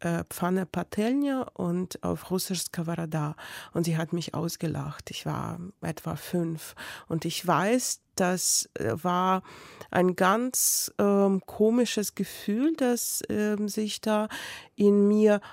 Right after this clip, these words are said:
aufgetan hat, dass es nicht so einfach ist mit den Sprachen. Und ich glaube, das hat mich auch,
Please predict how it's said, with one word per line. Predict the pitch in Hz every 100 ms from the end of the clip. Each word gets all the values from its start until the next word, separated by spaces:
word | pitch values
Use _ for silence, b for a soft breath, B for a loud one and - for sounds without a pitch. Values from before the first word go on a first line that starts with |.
| B
aufgetan | 180 185 240 - 277 254 254 247 254 226
hat, | 220 240 240 - - 190
dass | 202 202 - - -
es | 208 214 - 208
nicht | 214 254 - -
so | - 233 226
einfach | 180 185 196 190 170
ist | - 156 -
mit | - -
den | - -
Sprachen. | - - - - - - - - - B B B B B -
Und | 180 180
ich | 185 -
glaube, | 185 180 214 220 208
das | 196 190 -
hat | 185 190 -
mich | 190 190 - -
auch, | 170 180 170 -